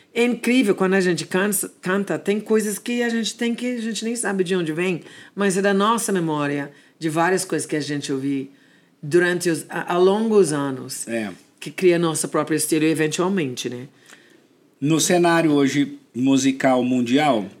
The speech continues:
Speaker 2: quem, quem você considera assim que é, você fala, "Poxa,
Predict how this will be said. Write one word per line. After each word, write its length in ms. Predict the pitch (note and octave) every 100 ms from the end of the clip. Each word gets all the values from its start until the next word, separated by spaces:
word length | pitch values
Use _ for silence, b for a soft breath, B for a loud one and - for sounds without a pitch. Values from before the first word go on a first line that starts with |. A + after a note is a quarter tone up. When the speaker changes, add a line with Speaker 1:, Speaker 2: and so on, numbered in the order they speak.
| - _ _ b b b -
Speaker 2:
quem, 240 | D3+ D#3+ C#3+
quem 200 | D#3+ E3
você 140 | D3+
considera 520 | D3 C#3 - B2+ B2
assim 220 | A#2 C3+
que 140 | A#2 B2+
é, 140 | B2 - _
você 140 | -
fala, 180 | - A#2+
"Poxa, 380 | - D3 - -